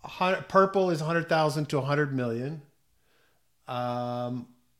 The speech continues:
brown is one million to ten million. Orange is one hundred thousand to one thousand. Red is ten thousand to one hundred thousand.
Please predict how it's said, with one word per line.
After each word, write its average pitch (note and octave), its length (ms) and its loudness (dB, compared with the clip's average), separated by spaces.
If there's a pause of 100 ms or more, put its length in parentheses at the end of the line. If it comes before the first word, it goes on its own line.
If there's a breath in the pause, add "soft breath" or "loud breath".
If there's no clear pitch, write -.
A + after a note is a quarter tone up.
(880)
brown D3+ 320 4
is C#3 140 -2
one D3 240 -2
million C#3+ 300 0
to B2+ 60 -4
ten B2+ 360 -6
million. A2+ 480 -10 (800)
Orange D#3 580 0
is C3 520 -2 (100)
one C3 480 -6
hundred C#3+ 260 -6
thousand C#3 360 -6
to C3+ 60 -6
one B2 260 -8
thousand. A#2 580 -12 (540)
Red C3+ 340 0
is B2+ 360 0
ten C#3 260 -4
thousand C3 360 -4
to C3 80 -6
one B2+ 180 -8
hundred A#2 280 -10
thousand. A2 540 -14